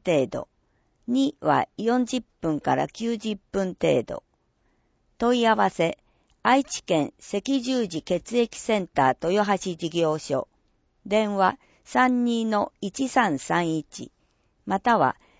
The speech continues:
市役所福祉政策課、電話五一の二三五五。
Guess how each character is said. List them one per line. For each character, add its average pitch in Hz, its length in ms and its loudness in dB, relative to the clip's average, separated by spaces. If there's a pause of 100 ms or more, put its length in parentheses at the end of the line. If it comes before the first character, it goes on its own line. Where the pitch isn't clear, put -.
市 - 200 -4
役 269 240 4
所 156 280 0
福 - 240 -10
祉 240 180 -6
政 208 320 2
策 - 300 -2
課、 156 220 0 (400)
電 196 320 2
話 180 220 2 (320)
五 240 280 2
一 220 280 -4
の 190 220 2 (140)
二 247 240 0
三 175 400 0
五 175 320 4
五。 147 320 2